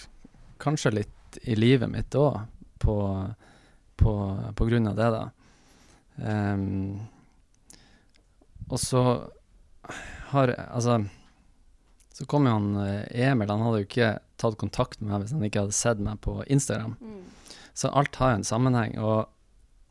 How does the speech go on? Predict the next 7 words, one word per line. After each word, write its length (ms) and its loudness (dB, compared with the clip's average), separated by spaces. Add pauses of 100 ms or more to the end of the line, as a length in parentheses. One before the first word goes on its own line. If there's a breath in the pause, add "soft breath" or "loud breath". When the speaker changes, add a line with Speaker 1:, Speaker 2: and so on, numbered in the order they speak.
(160)
Speaker 1:
ehm, 520 -2 (800 soft breath)
den 160 2
her, 160 2
han, 180 4
hvis 240 0
jeg 140 -2
kan 320 0